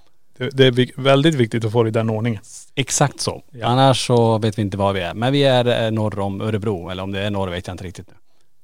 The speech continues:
Speaker 1: Ja, jag vet bara att den där, eh, bäcken rann norrut, som var fel.
Speaker 2: Ja, bäcken rann åt fel håll.
Speaker 1: Ja.
Speaker 2: I, eh, Pershyttan. Det var väldigt märkligt.
Speaker 1: Det fanns ju också en teori om att det är någon som gör det.
Speaker 2: Ja, just det.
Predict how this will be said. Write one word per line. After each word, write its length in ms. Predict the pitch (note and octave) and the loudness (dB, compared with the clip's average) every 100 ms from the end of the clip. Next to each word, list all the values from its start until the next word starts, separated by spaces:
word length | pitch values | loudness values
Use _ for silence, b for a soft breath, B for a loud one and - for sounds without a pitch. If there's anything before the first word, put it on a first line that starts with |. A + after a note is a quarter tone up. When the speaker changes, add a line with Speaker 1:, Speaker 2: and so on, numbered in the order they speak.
| D3 | -12
Speaker 1:
Ja, 280 | C#3 C#3+ C#3+ | -6 -2 2
jag 100 | C#3+ | 4
vet 160 | D3+ D3+ | 4 6
bara 100 | C#3 | 4
att 80 | C3 | 4
den 120 | C3 | 4
där, 440 | C3 C3 B2+ B2+ | 4 4 4 4
eh, 60 | B2 | 2
bäcken 600 | B2 B2 D#3 - - A#2 | -2 -6 -6 -4 -2 -2
rann 380 | A2+ A2 A2 A#2 | -2 -2 -2 -2
norrut, 540 | A2 G#2+ G#2 G2 - | -4 -4 -8 -10 -14
som 200 | - - | -14 -6
var 100 | A2 | -4
fel. 260 | G#2 C#3+ - - - - - - - | -2 -4 -4 -10 -20 -20 -20 -20 -4
Speaker 2:
Ja, 220 | B2 D3+ | 2 2
bäcken 420 | D3+ E3+ - C#3+ | 2 0 0 2
rann 160 | B2+ B2 | 2 0
åt 100 | A2+ | 0
fel 200 | B2 A2 | 2 4
håll. 260 | D#3 E2 - - | 4 2 -6 -16
Speaker 1:
Ja. 300 | - A#2 C#3 C#3+ - | -6 0 0 -2 -8
Speaker 2:
I, 380 | A#2+ A2 G2+ G2 G2 | -4 0 0 0 0
eh, 420 | F#2+ F#2+ F#2+ F#2+ | -2 -2 -2 -4
Pershyttan. 540 | A2+ G2 G#2 - F#2+ | -4 -4 -6 -10 -12
Det 60 | A2 | -4
var 180 | A#2+ A2 | -2 0
väldigt 540 | G2+ G#2+ F#2 - - | -2 -4 -6 -10 -12
märkligt. 440 | G2+ F2 - F#2+ - | -8 -8 -10 -12 -6
Speaker 1:
Det 80 | B2+ | -2
fanns 180 | C#3 | 2
ju 40 | D3+ | 2
också 180 | D#3 D3+ | 2 2
en 80 | |
teori 360 | C3+ A#2+ G#2+ G#2+ | 6 6 4 2
om 100 | G#2+ | 0
att 120 | G#2+ | -2
det 60 | A2 | -2
är 40 | |
någon 260 | A2 G#2+ G#2 | -2 -2 -4
som 180 | A2 G#2+ | -4 -2
gör 200 | C#3+ B2 | -2 -2
det. 80 | - - - - - - | -8 -18 -20 -20 -20 -18
Speaker 2:
Ja, 240 | G2 F#2 F2+ | -8 -6 -4
just 160 | C3+ | -4
det. 120 | - | -4